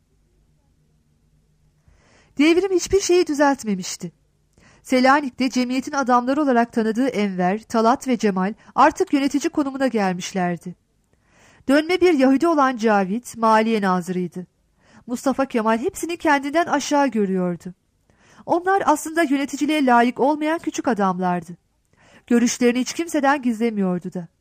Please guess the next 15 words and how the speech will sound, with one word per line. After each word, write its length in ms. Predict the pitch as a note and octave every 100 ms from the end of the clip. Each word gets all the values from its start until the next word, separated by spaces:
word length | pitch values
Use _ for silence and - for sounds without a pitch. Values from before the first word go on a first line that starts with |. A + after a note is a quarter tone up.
| _ _ _
Hatta 440 | - F#4+ - G4 F#4+
bunları 300 | D4+ D#4+ E4+
okulda 600 | B3+ - G#3+ G3+ G#3 B3 _
ve 80 | C4
topluluk 460 | C4 B3+ B3+ C#4+ D#4
arasında 420 | C4 C4 B3 C#4
savunmaktan 600 | - A#3+ A#3 A#3 A#3+ C4+
çekinmiyordu. 840 | D#4+ C#4 C4 A#3+ G3 F#3 F3 F3 F3 _ _ _ _ _ _ _ _
Büyük 280 | D4+ F#4 -
güçlerin 400 | F4+ - D#4 D4+
eskisinden 640 | - B3 B3+ C#4+ C#4 D#4 D4+
de 80 |
açgözlü 500 | C#4+ D#4 - C4 B3
olduklarını 500 | C#4+ C4 C4 B3 B3
söylüyordu. 760 | A#3+ - F#3+ F3+ F3+ F3 F3 F3